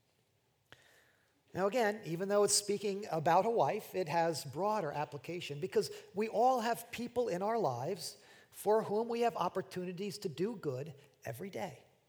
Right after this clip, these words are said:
If not spouses, then parents or children or siblings or roommates or nieces or nephews or neighbors. When we do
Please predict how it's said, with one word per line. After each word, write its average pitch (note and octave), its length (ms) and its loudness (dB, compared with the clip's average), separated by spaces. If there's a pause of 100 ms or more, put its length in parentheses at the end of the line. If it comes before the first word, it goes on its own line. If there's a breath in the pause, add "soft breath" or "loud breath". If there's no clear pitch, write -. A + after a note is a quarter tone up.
(800 soft breath)
If C#3+ 160 -10
not F#3+ 180 -2
spouses, E3 600 2
then C#3+ 160 -6 (100)
parents G3+ 640 -4 (340 soft breath)
or G#2+ 80 -14
children F3+ 680 -4 (280 loud breath)
or A#2+ 100 -6
siblings G3+ 760 0
or D3 160 -2
roommates A3+ 540 4
or C#3 200 -8
nieces G3 420 -4
or D#3 160 -4
nephews G3 560 -4
or D#3+ 180 -4
neighbors. F#3+ 720 -6 (1900 soft breath)
When G3 260 -4
we C4 180 -4
do A3+ 520 -8